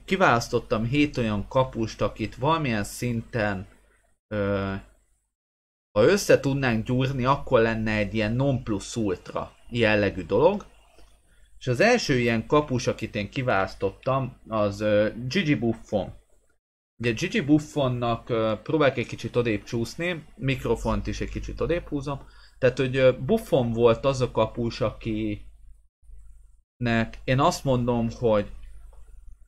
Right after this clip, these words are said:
a két fő aspektusa, az, az egyik az a reflexei,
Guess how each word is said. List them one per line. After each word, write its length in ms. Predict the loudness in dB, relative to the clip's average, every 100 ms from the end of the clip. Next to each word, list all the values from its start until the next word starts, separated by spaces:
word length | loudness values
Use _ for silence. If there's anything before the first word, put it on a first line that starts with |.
| -20
a 140 | -20 -4
két 320 | 2 2 2
fő 460 | -2 2 4 2 0
aspektusa, 1200 | 0 0 0 0 0 -6 -10 -2 0 2 2 -4 -16 -20 _ _ _ _
az, 220 | -6 -2
az 200 | 0 2
egyik 320 | 2 2 0 0
az 160 | 2
a 280 | 2 0 -2
reflexei, 880 | -4 -4 -2 -4 -4 -4 -2 -2